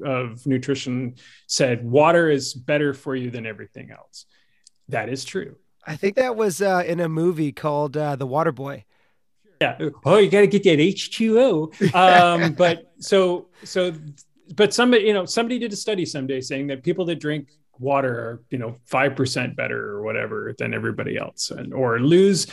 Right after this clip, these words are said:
Speaker 1: one percent more weight than everybody else. And we tend to, we t-, tend to ignore the fact that that was a one percent,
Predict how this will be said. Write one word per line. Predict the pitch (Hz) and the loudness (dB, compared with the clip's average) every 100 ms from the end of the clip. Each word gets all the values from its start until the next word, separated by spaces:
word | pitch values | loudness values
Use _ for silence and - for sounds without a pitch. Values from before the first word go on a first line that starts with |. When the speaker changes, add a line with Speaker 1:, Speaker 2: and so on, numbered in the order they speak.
| - - - _ _ - - | -14 -20 -20 _ _ -20 -6
Speaker 1:
one | - 165 175 | 0 0 2
percent | 165 151 139 | 0 0 -2
more | 135 131 | -4 -6
weight | 127 123 | -8 -12
than | 123 | -14
everybody | 123 117 113 | -18 -18 -18
else. | 123 123 | -18 -10
And | 143 | -4
we | 175 | -4
tend | 196 208 190 | -2 0 0
to, | 170 170 | 0 -2
we | 170 | -4
t-, | 196 202 180 | -2 -4 -4
tend | - 185 | -4 -2
to | 160 | 0
ignore | 139 127 147 180 170 | -2 -2 -2 0 -2
the | 139 | -4
fact | 131 139 - | -6 -8 -8
that | 131 | -8
that | 131 127 | -6 -4
was | 127 | -4
a | |
one | 113 143 139 | -2 -2 -2
percent, | 120 - 135 120 | -6 -8 -8 -8